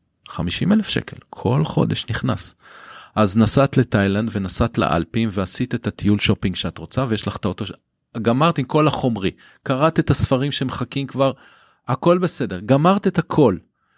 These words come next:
חמישים אלף שקל, כל חודש ממשיך להיכנס. את קמה בבוקר, מה בא לך לעשות? שם יושב החלום שלנו. עכשיו, זה לא ח-,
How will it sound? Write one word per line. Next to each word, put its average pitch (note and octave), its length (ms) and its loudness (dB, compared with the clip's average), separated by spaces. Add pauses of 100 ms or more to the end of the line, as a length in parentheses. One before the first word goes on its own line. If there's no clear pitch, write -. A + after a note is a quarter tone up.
(160)
חמישים C#3+ 420 -2
אלף G#3 140 0
שקל, E3+ 360 -2
כל F#3 200 4
חודש F#3+ 340 2
ממשיך E3 300 -2
להיכנס. D#3+ 580 -4 (1400)
את - 40 -20
קמה F#3+ 260 4
בבוקר, A2+ 380 0 (120)
מה C3+ 220 -2
בא A2+ 180 -6
לך F2+ 240 -8
לעשות? - 520 -14 (2000)
שם - 460 2
יושב F#2 320 -6
החלום C#2+ 380 -12
שלנו. - 480 -14 (100)
עכשיו, G#2+ 300 2
זה G#2 140 2
לא F3 140 4
ח-, - 180 -4